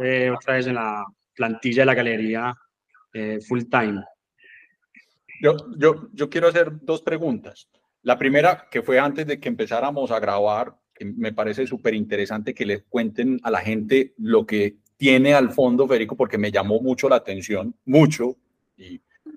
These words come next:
Speaker 2: y más pues por, por el formato y, la, y, y el tipo de arte que es, que nunca lo había visto.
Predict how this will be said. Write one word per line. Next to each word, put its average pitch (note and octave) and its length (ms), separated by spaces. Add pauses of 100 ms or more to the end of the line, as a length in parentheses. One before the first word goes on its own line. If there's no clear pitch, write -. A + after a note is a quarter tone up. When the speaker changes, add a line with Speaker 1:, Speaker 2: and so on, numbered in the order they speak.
(100)
Speaker 2:
y G2+ 80
más F#2+ 260
pues - 120
por, G#2 220 (320)
por G2+ 140
el F2 180 (120)
formato G#2 580
y, A#2+ 60
la, F#2+ 280
y, G#2+ 340
y G#2 120
el F#2+ 100
tipo A#2 240
de A2 120
arte G2 260
que G2+ 160
es, G2 100
que A2+ 100
nunca A#2+ 300
lo A2+ 140
había G#2+ 260
visto. A#2+ 520